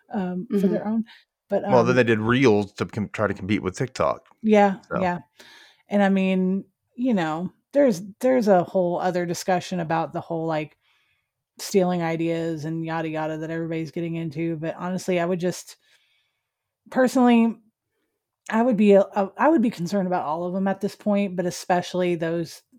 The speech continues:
Speaker 1: those two that I had said, because A, you know, people are still not savvy about location sharing. And you're gonna find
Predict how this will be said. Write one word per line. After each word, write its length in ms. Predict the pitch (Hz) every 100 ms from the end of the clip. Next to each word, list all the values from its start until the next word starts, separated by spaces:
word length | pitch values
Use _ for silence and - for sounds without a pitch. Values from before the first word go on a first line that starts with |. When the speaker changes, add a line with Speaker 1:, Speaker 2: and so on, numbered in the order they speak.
| -
Speaker 1:
those 360 | 185 190 175
two 300 | - 185 175
that 140 | 165 160
I 80 | 156
had 160 | 156
said, 300 | - 202 196
because 640 | 175 175 - 165 160 165 - - _ _ _ _ _ _ 214
A, 540 | 233 220 196 190 185 _ _ _ _ _ -
you 120 | 196
know, 220 | 208 196
people 360 | 190 254 262 262
are 300 | 214 180 190 - - _ _ _
still 360 | - 269 262
not 380 | 247 214 202 196 - _ _
savvy 520 | - 220 196 185 185
about 340 | 185 180 180 185
location 540 | 180 - 175 - 175
sharing. 520 | - 160 151 143 165 - _ _
And 440 | 175 175 170 175 175
you're 180 | 185
gonna 300 | 175 226 226
find 680 | 185 - 175 165 175 175 165